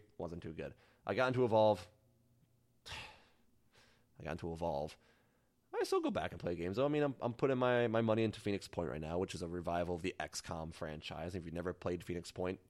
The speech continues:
check it out. I pre-ordered it simply because I got a discount for it, and it was only, like, sixty bucks for the pre-order, and I'm in the alpha stage right now where I'm checking out, like, alpha gameplay of it. You know, just because I pre-ordered in the past doesn't mean I'm not gonna ever do it again. I'm,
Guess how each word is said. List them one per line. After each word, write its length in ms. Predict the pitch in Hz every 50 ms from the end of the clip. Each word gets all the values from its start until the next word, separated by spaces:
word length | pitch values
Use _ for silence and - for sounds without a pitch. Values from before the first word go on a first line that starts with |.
| _
check 220 | - - - 85 -
it 80 | 85 85
out. 280 | 92 107 117 120 - - - - - - _ -
I 80 | -
pre-ordered 600 | 85 - - - 117 113 117 107 110 104 104 101
it 180 | 110 110 107 - - - - - - -
simply 200 | - - 104 113
because 240 | 95 107 - - 95
I 80 | 98 95
got 120 | 101 95
a 60 | 90
discount 420 | 80 98 107 - - 120 110 107 95
for 140 | - 120
it, 60 | 120 101
and 20 |
it 40 | 92
was 60 | 90
only, 100 | 90 87
like, 120 | 78 -
sixty 260 | - - 110 - - -
bucks 220 | - 104 101 -
for 80 | - 90
the 20 |
pre-order, 400 | - - 98 98 104 107 110 - - -
and 200 | - 92 98 98
I'm 100 | 95 95 95
in 80 | 92
the 120 | 90 90 78
alpha 360 | 60 82 90 92 - - 104
stage 280 | - - 107 107 104 -
right 100 | 107 104
now 180 | 113 113 110
where 120 | 98 92 80
I'm 60 | 85
checking 260 | - - 90 - 92
out, 80 | 90 76
like, 140 | 82 82 - _ _ _ _ _ _ - - - - -
alpha 240 | 73 87 90 -
gameplay 580 | 92 80 85 85 92 92 - 107 104 107 113 113
of 80 | 113 117
it. 180 | 135 139 131 - - - - - - - _ _ _ _ _ _ _ _ _ _ _ _ _ _ _
You 80 | - 135
know, 80 | 196
just 220 | 285 277 226 196 -
because 180 | 233 220 220
I 60 | 220 196
pre-ordered 340 | - - 160 156 160 156
in 60 | 156 151
the 60 | 143
past 420 | - 147 117 110 113 113 113 -
doesn't 260 | - 107 104 110 107
mean 160 | 101 107 107 104
I'm 60 | 98
not 160 | 101 95 98
gonna 120 | - 98
ever 140 | 92 90 90
do 120 | 82 87 85
it 60 | -
again. 260 | 76 - 76 67 67
I'm, 180 | 78 85 87 87